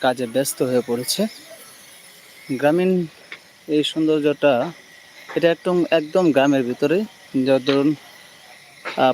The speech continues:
পরিবেশটা দারুণ লাগছে। আসবে এখান থেকে দেখুন দৃশ্যটা কেমন লাগছে আপনাদের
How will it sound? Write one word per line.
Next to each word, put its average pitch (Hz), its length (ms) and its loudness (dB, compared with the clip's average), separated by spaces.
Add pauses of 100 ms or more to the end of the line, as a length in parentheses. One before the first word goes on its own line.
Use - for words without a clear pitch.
পরিবেশটা 156 460 2
দারুণ 135 260 2
লাগছে। 127 380 -2
আসবে 147 420 0
এখান 160 320 -2
থেকে 156 260 -2
দেখুন 135 300 -2
দৃশ্যটা 131 420 -4
কেমন 131 260 -2
লাগছে 117 280 -4
আপনাদের 117 300 -8